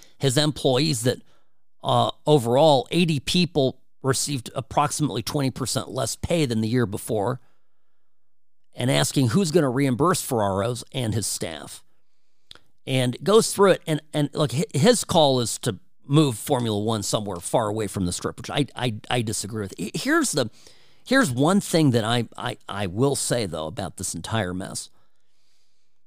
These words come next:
and that is that, you know, we, we are so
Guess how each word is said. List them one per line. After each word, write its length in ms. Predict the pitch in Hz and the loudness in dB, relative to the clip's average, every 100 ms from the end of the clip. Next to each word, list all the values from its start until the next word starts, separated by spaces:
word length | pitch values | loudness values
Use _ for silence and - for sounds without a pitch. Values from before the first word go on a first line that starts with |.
| - | -4
and 160 | 135 143 | 2 2
that 180 | 180 165 | 2 0
is 220 | 127 107 | -2 -2
that, 200 | 123 - - - - - - - - - - - | -2 -2 -10 -20 -20 -20 -20 -14 -14 -14 -20 -12
you 100 | 135 | -6
know, 220 | 139 123 - | -4 -4 -6
we, 460 | 110 147 220 175 - - - - - - - - - - | -2 0 2 0 -4 -14 -20 -20 -20 -20 -20 -20 -20 -14
we 300 | 110 202 254 | -2 2 2
are 280 | - 131 95 | 2 0 0
so 920 | - - - - 170 131 78 62 - | -4 -4 -2 4 6 4 2 -4 -14